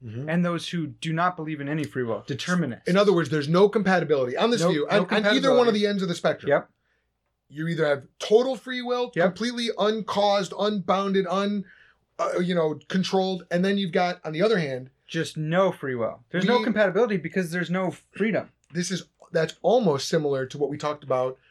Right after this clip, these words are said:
Speaker 1: when we talked about, are we living in a simulation? We're almost in sim territory.
Speaker 2: Yeah, and
Speaker 1: We're almost sims at
Speaker 2: and
Speaker 1: that
Speaker 2: even
Speaker 1: point.
Speaker 2: before that, we talked about the, uh,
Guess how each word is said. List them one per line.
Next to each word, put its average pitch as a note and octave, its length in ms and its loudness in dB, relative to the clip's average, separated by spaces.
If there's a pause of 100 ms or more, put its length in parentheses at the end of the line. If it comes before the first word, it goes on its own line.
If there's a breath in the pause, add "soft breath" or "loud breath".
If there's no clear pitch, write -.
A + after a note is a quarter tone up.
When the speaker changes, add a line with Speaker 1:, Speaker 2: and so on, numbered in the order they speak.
(120 soft breath)
Speaker 1:
when C3 100 -8
we C3+ 60 -6
talked C#3+ 180 -4
about, C3 160 -4
are C#3 140 -2
we C#3+ 80 -4
living C#3 200 -2
in C3 60 -4
a A#2+ 60 -6
simulation? B2+ 640 -2 (160 soft breath)
We're D3+ 100 2
almost G3 320 2
in D#3 140 -4
sim G#3+ 540 -4
territory. A2 520 -6
Speaker 2:
Yeah, G3 240 2
and D3 160 0
Speaker 1:
We're F3+ 120 2
almost G#3 420 2
sims C#3 300 -2
at A#2+ 80 -6
Speaker 2:
and F#3 140 2
Speaker 1:
that - 20 0
Speaker 2:
even F3+ 140 0
Speaker 1:
point. F#3 100 2
Speaker 2:
before F3 200 -2
that, F3 140 -2
we E3 80 -4
talked D#3 300 -6
about D3+ 460 -4
the, C#3 260 -8
uh, B2 220 0